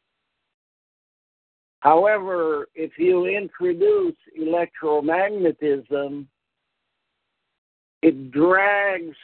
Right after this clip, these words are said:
upon the glands and moves them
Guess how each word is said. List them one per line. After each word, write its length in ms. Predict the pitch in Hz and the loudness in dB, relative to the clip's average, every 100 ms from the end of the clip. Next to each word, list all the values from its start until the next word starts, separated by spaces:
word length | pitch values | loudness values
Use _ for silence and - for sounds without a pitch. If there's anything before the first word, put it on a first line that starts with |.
| 180 - | -16 -16
upon 880 | 156 - 165 165 160 160 160 156 160 _ _ _ 131 | -18 -12 -6 -2 0 2 2 2 0 _ _ _ _
the 100 | 143 | 0
glands 840 | 131 151 175 180 170 147 143 143 131 _ _ | 2 2 2 2 0 -2 -6 -10 -14 _ _
and 300 | 147 143 143 | -10 -2 0
moves 480 | 165 202 208 185 156 - | 2 4 2 0 -6 -4
them 260 | 156 147 | -4 -2